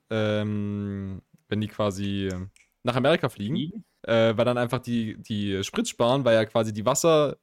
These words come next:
Speaker 1: der, der Lauf des Wassers auch den Wind beeinflusst. Ja?
Speaker 2: Ja, ja.
Speaker 1: Und das gleiche machen ja auch Schiffe. So, und deswegen gibt's einfach die gleichen Schiffsrouten. Und wenn du halt einfach die outplayst,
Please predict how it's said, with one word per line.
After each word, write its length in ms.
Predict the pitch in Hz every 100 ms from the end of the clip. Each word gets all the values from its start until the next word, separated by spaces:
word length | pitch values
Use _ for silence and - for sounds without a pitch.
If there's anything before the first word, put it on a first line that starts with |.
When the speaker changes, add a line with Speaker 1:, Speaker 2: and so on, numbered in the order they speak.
| _
Speaker 1:
der, 100 | 117
der 220 | 104 117
Lauf 200 | 117 143
des 180 | - 113
Wassers 360 | 123 - 143 143
auch 120 | -
den 240 | - 120 117
Wind 180 | 151
beeinflusst. 560 | 151 95 101 98 - - -
Ja? 240 | 104 127 _ _ - - _ _ -
Speaker 2:
Ja, 80 |
ja. 120 | 170 117
Speaker 1:
Und 260 | 117 113 107 -
das 100 | 113
gleiche 140 | 143
machen 100 | 147
ja 60 | 147
auch 100 | 127
Schiffe. 280 | 160 143 95 _ _ _ _
So, 140 | -
und 120 | 120 123
deswegen 260 | 123 139
gibt's 160 | 131 -
einfach 320 | 139 127 - -
die 140 | 131
gleichen 260 | 123 131 139
Schiffsrouten. 500 | - 151 - 107 98
Und 60 |
wenn 80 | 113
du 60 | 127
halt 100 | 123
einfach 200 | 127 131
die 180 | 151 151
outplayst, 760 | 127 - 143 143 127 139 -